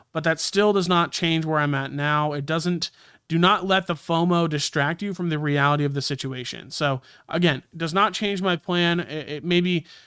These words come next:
it does, it does make me, you know, wanna be on more high alert. So I think I'll be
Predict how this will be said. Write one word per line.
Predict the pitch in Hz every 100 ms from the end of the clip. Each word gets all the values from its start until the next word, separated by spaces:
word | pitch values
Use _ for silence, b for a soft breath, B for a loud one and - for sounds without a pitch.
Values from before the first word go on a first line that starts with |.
| b b b b b b _ _ _ _
it | 175
does, | 196 240
it | 208 214
does | 240
make | 233 226
me, | 208 185
you | 175
know, | 165
wanna | 151 165 165
be | 151 156
on | 165 160
more | 160
high | 147 160
alert. | 143 147 175 -
So | 175
I |
think | 170 180
I'll | 170
be | 160